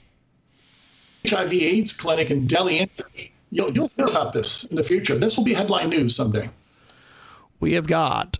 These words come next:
Speaker 2: a great guest with us today. Tom Palladino is with us. He joins us live here on our big program. So, uh, if someone wanted to get trained in this,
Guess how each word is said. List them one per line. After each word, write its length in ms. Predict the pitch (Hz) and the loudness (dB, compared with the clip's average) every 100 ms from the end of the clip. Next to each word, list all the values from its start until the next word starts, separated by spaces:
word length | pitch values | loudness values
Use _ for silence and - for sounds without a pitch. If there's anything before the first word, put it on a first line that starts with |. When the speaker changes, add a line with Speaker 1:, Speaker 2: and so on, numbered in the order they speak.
| - | -4
Speaker 2:
a 80 | |
great 240 | 127 135 135 | -2 -2 0
guest 300 | 143 131 - | 0 0 0
with 100 | 120 | 0
us 160 | 120 | 0
today. 540 | - 127 120 123 117 127 | 0 0 0 0 0 0
Tom 320 | 139 139 131 | 0 0 0
Palladino 580 | 139 123 120 127 123 117 | 0 0 0 0 0 0
is 160 | 113 | 0
with 160 | 117 117 | 0 0
us. 160 | 123 - | 0 0
He 120 | 117 | 0
joins 420 | 120 120 117 110 | 0 0 0 -2
us 220 | 104 - | -4 -2
live 480 | 123 123 113 104 101 | 0 0 0 -4 -6
here 440 | - 127 117 98 - - | -6 -4 -4 -8 -12 -12
on 160 | 110 101 | -10 -8
our 140 | 95 | -8
big 240 | - 123 | -8 -8
program. 680 | - 120 117 120 117 117 117 - - - - - - 127 123 | -6 -4 -2 -2 -2 -2 -4 -8 -20 -20 -20 -18 -10 -6 -2
So, 640 | - 214 240 240 226 220 - | 0 2 2 4 4 2 2
uh, 400 | 214 214 202 185 - _ - - _ _ - - - | 0 2 0 -4 -10 _ -20 -20 _ _ -18 -8 0
if 160 | 226 | 2
someone 600 | - - 330 466 427 330 240 | 2 4 4 4 4 4 4
wanted 260 | 254 254 | 2 2
to 60 | 220 | 2
get 280 | 202 208 - | 2 0 0
trained 760 | - - 226 302 330 247 170 | 0 2 2 2 4 2 2
in 340 | 156 139 135 127 | 0 0 2 2
this, 400 | 117 87 - | 0 0 0